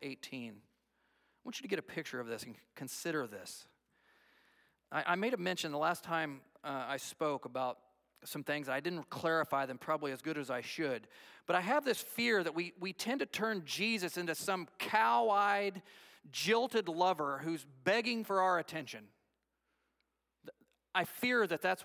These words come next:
the way we think of Christ. I want us to read in Revelation chapter one, verses twelve to eighteen. I want you to listen to this description. This is John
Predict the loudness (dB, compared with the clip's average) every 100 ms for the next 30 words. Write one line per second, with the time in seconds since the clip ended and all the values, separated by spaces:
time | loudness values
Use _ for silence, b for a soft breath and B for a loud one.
0 | -4 -4 -2 0 0 0 -4 -2 -2 -2
1 | -8 -4 2 2 0 -8 -16 -14 -6 0
2 | 2 2 0 -2 0 0 2 0 0 0
3 | 2 2 2 0 0 -4 -8 -16 b b
4 | b b b b 0 2 2 0 0 0
5 | 0 -2 -4 -6 -10 0 4 4 2 -4
6 | -6 -8 -8 -6 -6 -4 -4 0 0 -2
7 | -6 -8 -8 -10 -8 -6 -6 -8 -12 -14
8 | _ _ _ _ _ _ _ -12 -8 -6
9 | -4 0 2 0 -2 -6